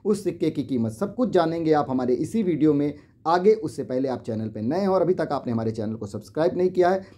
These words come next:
तो कर लीजिए चैनल को सब्सक्राइब, साथ ही साथ बेल आइकन भी प्रेस कर दीजिए, जिससे हमारे आने वाले वीडियो का नोटिफिकेशन आपको सबसे पहले मिल सकेगा। तो चलिए देर नहीं करते हैं, शुरू करते हैं हम अपना ये वीडियो। तो बात कर रहे हैं जिस सिक्के की हम, वो अन्ना,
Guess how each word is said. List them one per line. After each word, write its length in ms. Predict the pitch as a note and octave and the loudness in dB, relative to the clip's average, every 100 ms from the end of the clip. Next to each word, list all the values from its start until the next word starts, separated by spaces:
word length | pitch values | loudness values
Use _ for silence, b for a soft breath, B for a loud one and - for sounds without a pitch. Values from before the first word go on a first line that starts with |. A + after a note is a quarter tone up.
| - | -20
तो 80 | - | -4
कर 220 | G3+ A3 | 0 2
लीजिए 240 | A3+ G#3 | 2 2
चैनल 280 | G#3 E3+ D#3 | 0 2 0
को 100 | - | -2
सब्सक्राइब, 440 | B2 B2+ - D#3+ E3 | -6 -8 -4 -4 -2
साथ 240 | C3+ B2+ | -6 -6
ही 60 | A#2+ | -6
साथ 160 | A#2 | -4
बेल 180 | G2+ D#3+ | -2 2
आइकन 260 | F3 F3+ F3 | 2 0 0
भी 80 | |
प्रेस 200 | F3+ E3+ | 2 0
कर 160 | - E3 | 2 0
दीजिए, 320 | D#3 D3+ E3 B B | 2 0 -2 B B
जिससे 260 | C3 E3+ G#3 | -6 -2 0
हमारे 260 | F#3 F3 F3 | 2 2 0
आने 280 | D3+ D#3 F3+ | 0 0 2
वाले 200 | D#3 D#3 | 2 4
वीडियो 280 | D3+ F#3 | 2 0
का 140 | G3 C3 | 0 0
नोटिफिकेशन 680 | D3+ F#3 G#3 G3 D3+ D#3 C#3+ - | 0 0 -2 -2 -2 -2 -4 -4
आपको 520 | C3+ - A2+ A#2 A#2 B - | -6 -6 -6 -6 -6 B -4
सबसे 280 | G3+ G#3+ G#3+ | 0 4 4
पहले 380 | C#3+ B2+ C3 C3+ - | 6 2 2 -2 -2
मिल 160 | D#3 E3 | 0 0
सकेगा। 380 | B2 G2+ F2+ | -2 -4 -6
तो 140 | F2+ A#2 | -8 -4
चलिए 300 | E3+ F#3 G#3 | 0 4 4
देर 220 | D#3 F#3+ | 6 2
नहीं 160 | F#3 F#3 | 2 2
करते 300 | E3+ E3 E3 | 0 0 2
हैं, 240 | D#3 E3+ B B | 0 0 B B
शुरू 240 | - G3+ A#3+ | -2 0 2
करते 320 | F3 D3 D#3+ | 2 4 4
हैं 160 | D3 C3+ | 4 4
हम 300 | C3+ C3+ - | 2 0 -4
अपना 280 | A2 C#3+ C#3 | -6 -2 0
ये 300 | C3+ F3 F#3+ B B B2+ | 4 4 2 B B 0
वीडियो। 320 | D3+ D3+ A#2+ | 2 4 4
तो 160 | F2 A2 | 2 0
बात 280 | A#2+ G3 G3+ | 4 4 4
कर 120 | G3+ | 0
रहे 100 | G3 | 2
हैं 100 | F#3 D#3+ | 2 0
जिस 160 | E3 | -2
सिक्के 280 | D#3+ - F3+ | -6 -4 -4
की 140 | E3+ | -2
हम, 140 | D#3 D#3 | -2 2
वो 140 | D3 | 2
अन्ना, 420 | F#3+ D#3+ E3 E3 | 2 2 0 -2